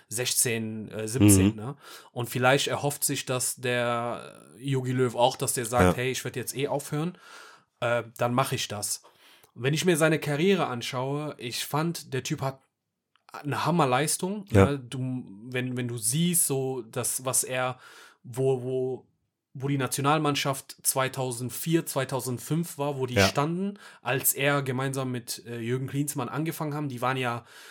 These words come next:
Speaker 1: die hatten keine Identität, so ein bisschen so wie jetzt, ne?
Speaker 2: Ja.
Speaker 1: Hatten die damals null Identität und dass er gemeinsam mit Klinsmann,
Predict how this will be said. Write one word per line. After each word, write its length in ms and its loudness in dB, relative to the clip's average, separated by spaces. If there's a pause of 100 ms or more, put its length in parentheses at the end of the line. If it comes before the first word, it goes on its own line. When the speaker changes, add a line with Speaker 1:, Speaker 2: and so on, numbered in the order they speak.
(360)
Speaker 1:
die 100 -6
hatten 180 0
keine 200 4
Identität, 640 0
so 100 4
ein 100 2
bisschen 280 4
so 120 -2
wie 100 -6
jetzt, 400 0
ne? 280 -4
Speaker 2:
Ja. 80 8
Speaker 1:
Hatten 100 4
die 100 -2
damals 400 -2
null 340 0
Identität 720 -4
und 200 -10
dass 340 -4 (600)
er 480 2 (340)
gemeinsam 480 0
mit 120 -8
Klinsmann, 880 -2